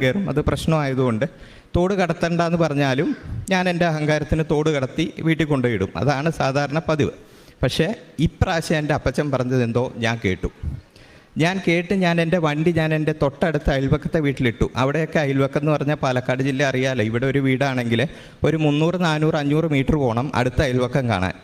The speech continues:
അതാണ് ഞങ്ങൾക്ക് അയൽവക്കം. അങ്ങനെയാണ് അവിടുത്തെ സാഹചര്യം. അപ്പം ഞാൻ അവിടെ വണ്ടിയിട്ട് തിരിച്ച് ഞാൻ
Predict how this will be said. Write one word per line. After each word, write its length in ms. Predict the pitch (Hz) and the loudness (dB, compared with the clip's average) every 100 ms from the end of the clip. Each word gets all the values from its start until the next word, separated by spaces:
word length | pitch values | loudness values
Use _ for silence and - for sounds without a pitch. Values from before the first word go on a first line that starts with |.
| - | -2
അതാണ് 240 | 139 156 165 | 0 2 2
ഞങ്ങൾക്ക് 260 | 151 143 156 | 0 0 0
അയൽവക്കം. 440 | 127 117 120 - - - - - - | 0 0 0 -2 -4 -6 -6 -6 -2
അങ്ങനെയാണ് 340 | 143 170 165 160 | 0 0 0 0
അവിടുത്തെ 280 | 143 - 151 | 0 -2 0
സാഹചര്യം. 420 | 135 127 110 90 - - - - - | 0 2 0 -2 -8 -20 -20 -20 -8
അപ്പം 140 | 147 170 | 0 2
ഞാൻ 100 | 170 180 | 2 2
അവിടെ 160 | 170 170 | 0 0
വണ്ടിയിട്ട് 400 | 160 151 160 151 156 | 0 2 2 2 2
തിരിച്ച് 240 | 151 139 160 | 2 2 2
ഞാൻ 100 | 156 | 2